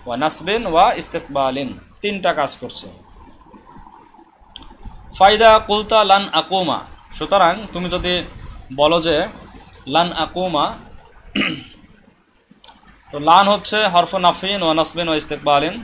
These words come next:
আকুমা ফি'লুন মুদারিউন মানসুবুন বি লান, এটা লান দ্বারা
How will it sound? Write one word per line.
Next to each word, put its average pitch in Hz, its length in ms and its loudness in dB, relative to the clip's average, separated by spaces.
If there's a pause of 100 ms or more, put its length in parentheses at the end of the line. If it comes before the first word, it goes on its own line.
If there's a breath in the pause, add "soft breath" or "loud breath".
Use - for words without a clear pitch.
(840)
আকুমা 190 480 2
ফি'লুন 180 360 -2
মুদারিউন 170 460 0
মানসুবুন 175 520 -4
বি 151 100 -4
লান, 135 220 2 (180)
এটা 147 140 -8
লান 160 220 4
দ্বারা 175 200 0